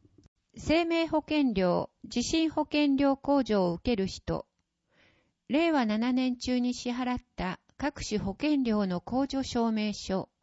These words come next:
原本。社会保険料控除を受ける人。令和七年に支払った保険料がわかるもの。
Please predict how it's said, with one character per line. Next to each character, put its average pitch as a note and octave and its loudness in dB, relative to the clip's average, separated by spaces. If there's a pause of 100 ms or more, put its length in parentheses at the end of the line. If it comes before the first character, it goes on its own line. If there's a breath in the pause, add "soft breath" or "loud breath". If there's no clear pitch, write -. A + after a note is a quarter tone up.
(440)
原 A3+ 0
本。 E3+ -2 (1600)
社 C4+ 0
会 E4 2
保 D#4 -2
険 D#4+ 0
料 A3+ 4
控 C#4+ 2
除 G3 4
を F#3 2
受 A#3+ 0
け - -
る F#3+ -4
人。 - -4 (1040)
令 E4 6
和 A#3+ 2
七 G#3+ -2
年 A3+ -2
に F#3+ -4
支 - -4
払 A3+ 0
っ - -10 (140)
た - -2 (240)
保 G3+ -4
険 C#4+ 2
料 G#3+ 4
が E3+ 0
わ E3 2
か A#3 -2
る G#3 0
も D#3 -2
の。 D3+ -4